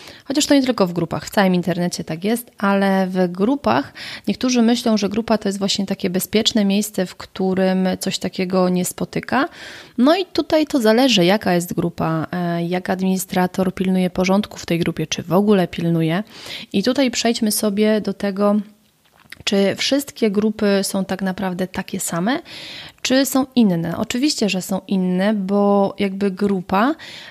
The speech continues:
zależy od tego, kto ją założył, jaki ktoś miał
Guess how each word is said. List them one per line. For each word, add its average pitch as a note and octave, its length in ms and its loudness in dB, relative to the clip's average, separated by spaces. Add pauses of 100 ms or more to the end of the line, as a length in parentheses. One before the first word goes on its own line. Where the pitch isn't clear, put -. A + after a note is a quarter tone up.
(100)
zależy A#3 540 2
od G#3+ 200 -2
tego, G3 500 -2
kto - 340 -2
ją F#3+ 240 2
założył, F3+ 720 2
jaki G3+ 380 0
ktoś - 400 -4
miał F3 380 0